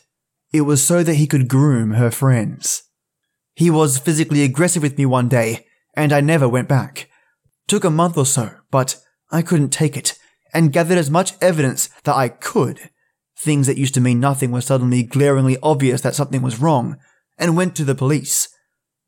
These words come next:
It was something I never really wanted to be true,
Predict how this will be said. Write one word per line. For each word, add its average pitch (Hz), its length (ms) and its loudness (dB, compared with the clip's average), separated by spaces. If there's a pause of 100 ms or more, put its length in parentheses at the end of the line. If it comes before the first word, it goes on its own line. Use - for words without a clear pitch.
(100)
It 190 240 0
was 175 180 -2
something 151 380 -2
I 156 80 0
never 143 400 4
really 135 220 4
wanted 127 260 0
to 123 80 -2
be 123 100 -2
true, - 460 -4